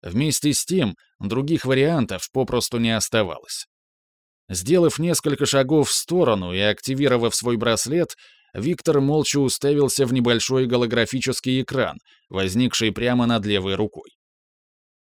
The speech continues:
На изображении светился открытый контакт Розалин Росс.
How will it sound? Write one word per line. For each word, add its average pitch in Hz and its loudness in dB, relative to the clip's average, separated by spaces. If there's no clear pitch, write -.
На 107 0
изображении 131 2
светился 135 2
открытый 135 -2
контакт 123 0
Розалин 113 0
Росс. - -8